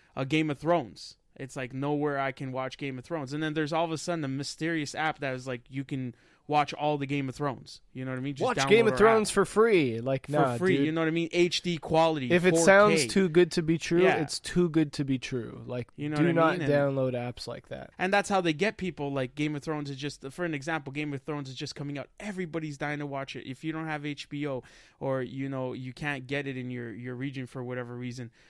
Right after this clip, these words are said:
Speaker 1: boom, this is who they're targeting. All these, you know, victims right now that are looking for a fast, easy solution that will just click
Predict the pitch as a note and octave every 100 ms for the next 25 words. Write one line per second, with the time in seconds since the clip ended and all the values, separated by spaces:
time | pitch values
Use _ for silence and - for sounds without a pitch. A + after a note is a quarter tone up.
0 | _ _ F3+ G#3+ D3 D3 F3+ F3+ D#3 E3+
1 | E3+ E3 D3+ D#3+ F#3 C#3+ A#2 - C#3+ D#3
2 | C#3+ D3 C#3+ C3+ C#3+ C#3+ B2 B2 - _
3 | _ B2+ E3 G3+ D#3 C3+ B2+ A#2 A#2 A#2+
4 | A#2 B2 B2+ B2+ D3+ D#3+ C#3+ D3 B2+ -
5 | D#3 D#3 D#3 D3 C#3 - D3 D#3 D3 C#3
6 | C#3 D3 D#3+ - D#3+